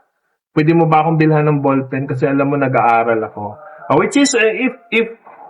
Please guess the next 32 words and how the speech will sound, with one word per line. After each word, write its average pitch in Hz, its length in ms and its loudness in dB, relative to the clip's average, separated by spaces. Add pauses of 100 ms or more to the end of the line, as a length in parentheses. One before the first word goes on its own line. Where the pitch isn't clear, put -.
(140)
eh, - 320 -12 (240)
kailangan 220 260 0
mo 151 80 4
lang 147 220 2
ilatag 139 420 0
yung 135 140 -4
katotohanan, 139 680 -2
no, 165 160 -2
for 165 160 2
me, 170 400 -2 (320)
no? 151 160 0
Kasi, 160 240 -2 (880)
ah, 139 320 0
parang 147 240 0
panluloko 143 480 4
yan 139 160 0
kung 135 240 0
hindi 135 80 6
naman 131 240 2
totoo, 147 400 0
pero 202 320 0
talaga 196 400 2
yung 196 160 -2
estudyante, 165 720 0
nag-effort 170 560 0
na 170 80 0
magbenta 151 480 0
ng 147 160 2
ballpen 143 400 0
at 151 80 0
hindi 156 400 4
humihingi. 165 800 2